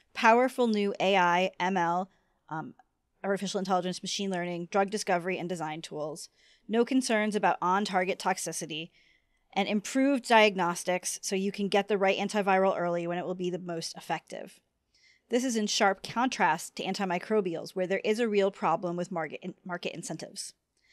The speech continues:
Antibacterial and antifungal drug development is a much harder problem. Microbes have been waging chemical warfare against each other for eons and are very good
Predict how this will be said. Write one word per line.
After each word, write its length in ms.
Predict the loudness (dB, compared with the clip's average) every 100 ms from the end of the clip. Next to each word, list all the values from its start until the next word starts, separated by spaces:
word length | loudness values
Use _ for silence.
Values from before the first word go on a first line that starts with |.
| -20 -20 _ -4
Antibacterial 840 | 0 4 4 4 2 2 6 6
and 120 | 4 2
antifungal 760 | -2 -2 0 2 4 2 2
drug 220 | 0 -2
development 520 | 0 0 0 -2 -6
is 80 | -4
a 60 | -2
much 300 | -2 -4 -4
harder 320 | -4 -4 -6
problem. 560 | 0 2 2 -2 -16 -20 _ _ _ _ _
Microbes 500 | 2 2 4 2 2
have 160 | -4 -2
been 140 | 0
waging 320 | 2 0 0
chemical 420 | -2 -2 0 2 2
warfare 460 | 0 0 -2 -2
against 360 | -2 -4 -6 -6
each 200 | -4 0
other 240 | 0 0
for 160 | -4 -8 -4
eons 480 | -2 -2 -6 -14 -18 -20 -14 -2
and 100 | 0
are 100 | 2
very 400 | 2 4 4 4
good 300 | 4 2